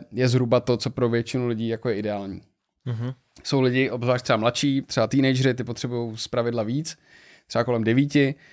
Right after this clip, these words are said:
Speaker 1: Eh, lidi, kteří jsou hodně fyzicky aktivní, možná taky potřebují víc, pak jsou naopak lidi, kteří, kteří potřebují míň, kterým stačí třeba i šest hodin, po těch šest hodin většinou to jako neklesá. Takže to je první, dílka. Mm, druhý faktor je nějaká pravidelnost, to znamená,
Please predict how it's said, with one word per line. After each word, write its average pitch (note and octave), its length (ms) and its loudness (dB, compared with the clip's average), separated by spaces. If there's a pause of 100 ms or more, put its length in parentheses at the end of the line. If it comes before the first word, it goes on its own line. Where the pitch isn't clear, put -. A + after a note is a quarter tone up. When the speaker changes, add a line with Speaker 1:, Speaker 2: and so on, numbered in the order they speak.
(240)
Speaker 1:
Eh, A#2+ 420 4
lidi, A#2+ 220 0
kteří A#2+ 200 -4
jsou B2+ 140 0
hodně B2+ 200 0
fyzicky C#3+ 380 2
aktivní, B2+ 360 0
možná A#2 240 -2
taky B2 160 -8
potřebují C3 460 0
víc, B2 220 0
pak - 160 -4
jsou B2 120 0
naopak A#2 280 2
lidi, A#2 180 2
kteří, A#2+ 280 0
kteří A2+ 220 -6
potřebují A#2+ 420 0
míň, A2+ 220 2
kterým A2+ 220 -2
stačí A2 320 -4
třeba A2+ 240 -2
i A2 40 -2
šest A2+ 220 -2
hodin, A#2 340 2 (400)
po A#2 100 -8
těch - 140 -2
šest A#2 140 2
hodin A#2 160 2
většinou A2+ 300 2
to B2+ 60 2
jako A#2+ 160 0
neklesá. G#2+ 460 -4 (880)
Takže D#3+ 180 0
to G3 60 6
je F#3 60 4
první, B2 340 2
dílka. B2 400 -2 (580)
Mm, B2 800 -4 (160)
druhý C#3+ 440 4
faktor E3 560 4
je C#3+ 160 2
nějaká C#3 320 4
pravidelnost, C3 720 0
to C3+ 140 -4
znamená, C3+ 600 0